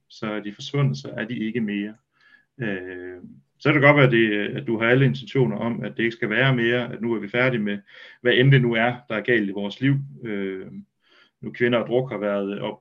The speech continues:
som tema. Øh, hvis, lad os nu sige, det er det, at sige, men det kan godt være, det kun går til næste weekend, og så er problemet opstået en gang til. Så er det jo sådan set den samme igen at sige, det, at du erkender det, det er godt og sandt og rigtigt.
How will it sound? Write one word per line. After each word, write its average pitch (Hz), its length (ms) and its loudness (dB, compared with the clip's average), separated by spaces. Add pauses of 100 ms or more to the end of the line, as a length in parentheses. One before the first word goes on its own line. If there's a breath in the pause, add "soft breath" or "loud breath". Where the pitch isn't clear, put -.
som 101 240 -8
tema. 113 540 -4
Øh, 107 600 -2
hvis, 131 160 -2 (100)
lad 139 80 2
os 139 80 4
nu 143 60 4
sige, 151 180 2
det 123 100 2
er 113 40 -8
det, 143 260 -2 (160)
at 135 60 -10
sige, 123 360 -8 (480)
men 117 100 -8
det 147 100 4
kan 139 100 4
godt 151 140 8
være, 139 100 0
det 135 80 0
kun 147 160 -4
går 135 160 2
til - 120 -8
næste 135 240 -2
weekend, 123 400 -2
og - 80 -18
så - 120 -6
er 131 80 -4
problemet 123 340 -2
opstået 120 300 -4
en 113 60 -6
gang 107 220 -8
til. 120 240 -10 (140)
Så - 380 -14
er 135 60 0
det 131 60 -2
jo 127 60 -2
sådan 147 180 -10
set 143 200 -8
den - 80 -14
samme 131 280 -6
igen 123 240 -6
at 131 80 -8
sige, 120 260 -8
det, 156 60 -2
at 147 140 -2
du 123 40 -4
erkender 120 380 -2
det, - 160 -14 (840)
det 135 60 -8
er 139 40 -12
godt 131 160 -2
og 123 60 -4
sandt 127 240 -4
og 107 80 -8
rigtigt. 117 300 -10